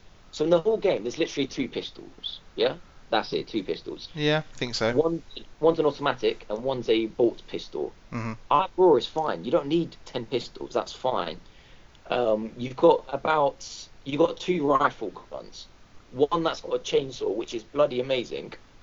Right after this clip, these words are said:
Speaker 1: which is the, always the one I used, and one other
Speaker 2: Yeah, the
Speaker 1: piece of shit
Speaker 2: Lancer.
Speaker 1: that I never used. The, yeah, the Lancer. Um, and then you've got a sniper gun.
Speaker 2: Yeah.
Speaker 1: One s-, literally one sniper gun.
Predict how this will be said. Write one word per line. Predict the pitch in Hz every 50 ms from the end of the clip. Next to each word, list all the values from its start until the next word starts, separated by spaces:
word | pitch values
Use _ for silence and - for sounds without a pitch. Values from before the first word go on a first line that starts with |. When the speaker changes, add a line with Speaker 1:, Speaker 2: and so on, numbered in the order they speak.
| -
Speaker 1:
which | 135 135 - - -
is | 120
the, | 139 135
always | 127 - - 127 127 131 123
the | 127
one | 117 120 113
I |
used, | 113 110 98 95 92 -
and | - 135 139
one | 139 143 135
other | 131 117 117
Speaker 2:
Yeah, | 110
the | 101 104
Speaker 1:
piece | 104 107
of | 104 104
shit | 101
Speaker 2:
Lancer. | - - -
Speaker 1:
that | 82 76
I | 78 82
never | 87 82 87
used. | 85 82 80 - - - - - - - - -
The, | 104 95
yeah, | 101 104 95 92 90
the | 92 90
Lancer. | 95 92 87 - - - 78 67 - - - - - - - - - - - -
Um, | 110 104 104 104 101 101 101 98 95 92 101 - 131
and | 131 131
then | 135 135 135
you've | 135 -
got | - 131 - 120
a |
sniper | - - 139 120 110 - 113
gun. | - - 156 214 240 - - - - - - - -
Speaker 2:
Yeah. | 139 131
Speaker 1:
One | 120 131
s-, | 131 - - - -
literally | 131 139 165 - - - 113
one | 123 127 139 131 120
sniper | - - 104 98 - 101
gun. | - - 131 185 214